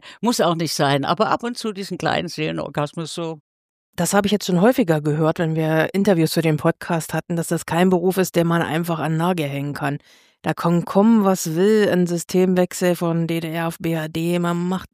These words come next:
Speaker 2: irgendwie immer weiter.
Speaker 1: Äh, ja, und, äh, et-, etwas auch, weil wir hier so ein bisschen, äh, ja, philosophiert haben, äh, mit Jürgen vorhin, äh, es ist auch,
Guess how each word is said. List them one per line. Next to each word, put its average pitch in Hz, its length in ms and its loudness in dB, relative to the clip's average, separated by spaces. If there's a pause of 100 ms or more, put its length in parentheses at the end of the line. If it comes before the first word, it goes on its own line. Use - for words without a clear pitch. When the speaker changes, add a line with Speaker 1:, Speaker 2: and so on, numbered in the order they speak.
Speaker 2:
irgendwie 220 540 0 (100)
immer 240 340 2
weiter. 170 340 0 (560)
Speaker 1:
Äh, 196 420 4
ja, 175 520 -4 (280)
und, 233 320 2
äh, 170 360 4
et-, 214 140 -4 (180)
etwas - 380 0
auch, 190 480 -4
weil 160 180 2
wir 170 120 2
hier 170 160 4
so 170 120 0
ein 165 80 0
bisschen, 175 460 -2
äh, 160 400 -2 (440)
ja, 156 240 0
philosophiert 180 720 0
haben, 135 220 -2 (160)
äh, 147 320 -4 (500)
mit 160 220 -4
Jürgen 156 280 2
vorhin, 175 280 0 (560)
äh, 185 280 6
es - 220 0
ist - 360 -6
auch, 190 340 -4